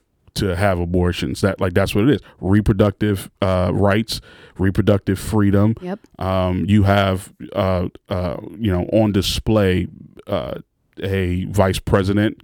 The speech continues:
Speaker 1: currently a former, uh, first lady, that were advocates of this, uh, and, and really, uh, an entire, uh, political party that is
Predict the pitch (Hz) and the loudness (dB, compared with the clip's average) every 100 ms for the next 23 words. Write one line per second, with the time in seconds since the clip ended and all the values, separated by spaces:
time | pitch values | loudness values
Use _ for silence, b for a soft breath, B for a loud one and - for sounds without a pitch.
0 | - - 101 95 95 95 92 b b b | -10 -4 -2 0 0 0 -2 b b b
1 | b 92 92 90 - - 107 98 92 90 | b -2 0 0 -2 0 2 2 2 2
2 | 92 - 92 90 - 101 95 92 98 98 | 0 -2 -2 -2 0 0 2 2 4 4
3 | 92 92 95 95 92 - 90 92 92 92 | 2 -2 0 2 2 -2 -4 0 2 2
4 | 90 90 b b b b _ 98 104 95 | 0 -2 b b b b _ -2 0 0
5 | - 95 87 - 107 101 87 - - - | -2 -2 -2 -4 -2 -2 -2 -4 -6 -6
6 | 90 87 90 101 - _ 92 92 87 90 | -4 -2 -2 -4 -10 _ -6 -4 -4 -6
7 | - 101 90 95 110 98 - 90 - 101 | -4 -2 0 4 4 4 0 -2 -2 -4
8 | 98 95 87 - 113 104 92 92 - b | -4 -4 -4 0 2 2 0 -2 -8 b
9 | b b b - 90 90 50 - - - | b b b -6 -4 -2 -4 -10 -4 0
10 | 110 104 90 - - 123 104 92 90 92 | 2 2 0 -2 0 2 4 2 0 2
11 | 90 - 92 92 92 | 0 0 -2 0 -2